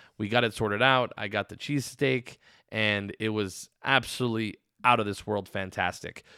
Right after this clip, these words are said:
So I was really happy with the cheesesteak that I got. And even before I get into the food, it just, again, back to sort of just the feel of the restaurant. You walk in, and the first thing when you walk in, you hear the bustling, which you really wanna hear, that sort of signature bustle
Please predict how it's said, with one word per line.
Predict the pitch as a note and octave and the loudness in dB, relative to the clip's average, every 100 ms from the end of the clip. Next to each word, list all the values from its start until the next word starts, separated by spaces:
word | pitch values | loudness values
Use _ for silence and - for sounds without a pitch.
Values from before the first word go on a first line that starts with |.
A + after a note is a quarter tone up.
| - | -16
So | - G#2+ | -2 -2
I | |
was | G2+ G#2+ | 0 2
really | D#3 D3 | 2 4
happy | C3 B2+ | 4 2
with | B2 | -4
the | A2+ | -4
cheesesteak | - A#2+ - A#2 A2 | -6 -6 -4 -4 -2
that | G#2 | -2
I | G2 | -2
got. | G2+ C#3 C3+ - _ - _ | 4 6 6 2 _ -20 _
And | - A#2+ A#2+ A2+ | -4 -2 -2 -4
even | F3 A3+ | -2 0
before | G3+ D3 D3 | 0 4 6
I | |
get | C#3 C3+ | 6 4
into | B2+ | 0
the | - | -4
food, | F#2+ B2 A#2+ | -2 2 2
it | G2+ | 0
just, | B2 - | -6 -10
again, | A#2 A#2+ B2 G2+ | -8 -2 -2 -2
back | B2+ E3+ - | -2 -2 -4
to | D#3+ | -8
sort | - D#3+ | -4 -2
of | C3 | -2
just | B2+ - | -4 -6
the | G2+ | -8
feel | - - C#3 D3 C3 | -10 -8 0 2 4
of | A#2 | 2
the | G#2+ | -2
restaurant. | G2+ G#2 - G2+ F2+ - - - _ | -2 -4 -4 -6 -8 -10 -20 -20 _
You | A2 | -6
walk | G#2 C#3 D3+ - | 0 4 4 2
in, | B2+ A#2+ | -2 -2
and | G#2+ | -6
the | |
first | F#2 - D#3+ - | -8 -2 -2 -2
thing | C#3+ | -4
when | C#3+ | -4
you | C3 | 0
walk | B2 B2 A#2+ | 2 2 0
in, | A#2 | -4
you | G#2+ | -4
hear | B2 | -4
the | A2+ | -4
bustling, | F#2 - A2+ - A2 G2+ G2 - - | -2 0 0 -2 -4 -4 -8 -16 -20
which | - | -8
you | A2+ | 2
really | C#3+ C#3+ | 4 6
wanna | C3+ A2+ | 4 0
hear, | F#2+ A#2+ | 0 0
that | F#2 - | 0 -6
sort | - B2+ | -6 -4
of | G2+ | -4
signature | - - C#3+ C#3 C3+ B2+ | -8 -6 -4 -2 -2 0
bustle | F2+ F2+ A2 - G#2+ F#2+ | -2 2 2 2 -4 -6